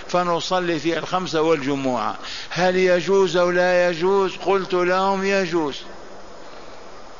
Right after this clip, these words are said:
الخيمة تستركم من الشمس ومن المطر كالسقف، فتصلون فيها إذا كانت واسعة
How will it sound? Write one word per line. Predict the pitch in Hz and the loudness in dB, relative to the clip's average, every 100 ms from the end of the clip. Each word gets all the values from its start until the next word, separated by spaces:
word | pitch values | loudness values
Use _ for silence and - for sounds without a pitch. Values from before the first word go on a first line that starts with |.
| - | -6
الخيمة | 147 139 185 185 180 170 | -4 -2 -2 0 0 0
تستركم | 202 196 - 185 180 180 180 | 0 0 0 2 2 0 -2
من | 175 170 | -2 -4
الشمس | - 202 185 175 | -2 -2 -2 -2
ومن | 175 180 180 | -2 0 -2
المطر | 165 165 156 143 120 - - - - | -2 -2 0 0 -2 -6 -14 -10 -4
كالسقف، | 190 - 180 - - 143 - - - - - - | -2 0 -2 -2 -6 -8 -8 -14 -16 -16 -16 -4
فتصلون | - 185 180 156 175 175 196 185 165 | 0 2 0 0 0 2 0 0 -2
فيها | 175 196 208 | 0 2 2
إذا | 180 156 147 | 0 0 0
كانت | 196 185 170 160 | 0 0 -2 -2
واسعة | 160 165 151 151 147 190 240 | 0 0 0 -4 -2 0 0